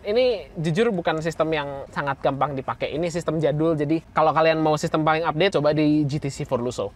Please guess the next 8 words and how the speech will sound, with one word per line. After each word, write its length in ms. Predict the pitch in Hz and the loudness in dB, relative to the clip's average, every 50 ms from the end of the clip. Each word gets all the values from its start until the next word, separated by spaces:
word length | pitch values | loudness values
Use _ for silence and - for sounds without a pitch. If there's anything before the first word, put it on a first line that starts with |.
| - | -12
Selain 240 | - - 220 240 247 | -6 0 0 2 2
dari 240 | 240 240 247 202 175 | 2 2 2 2 2
itu, 160 | - - 359 - - | 2 0 -2 -2 -2
sistem 400 | 254 226 - - 254 240 247 233 | -2 -2 0 0 -2 0 0 0
infotainment 560 | 226 226 202 247 233 254 240 233 226 247 269 | 0 0 0 0 0 0 0 0 0 0 -2
ini 320 | 294 277 135 131 156 185 - 160 | -2 -2 -2 -2 -4 -6 -6 -6
juga 320 | 151 165 156 156 233 285 | -4 -2 0 0 0 0
punya 400 | 294 - - 143 131 147 190 - | 0 -2 -4 -2 -2 -2 -2 -4